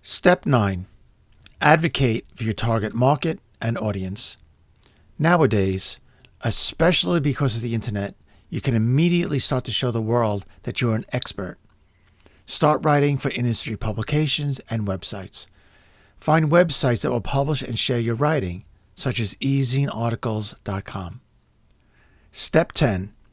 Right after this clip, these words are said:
start your next book. Now that you have accomplished the previous steps, keep the momentum that you have built up going. Keep improving your business model.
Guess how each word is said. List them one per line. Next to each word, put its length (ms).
start 600
your 140
next 320
book. 400
Now 320
that 200
you 400
have 120
accomplished 640
the 60
previous 500
steps, 600
keep 280
the 100
momentum 680
that 160
you 80
have 100
built 260
up 240
going. 380
Keep 260
improving 720
your 200
business 400
model. 400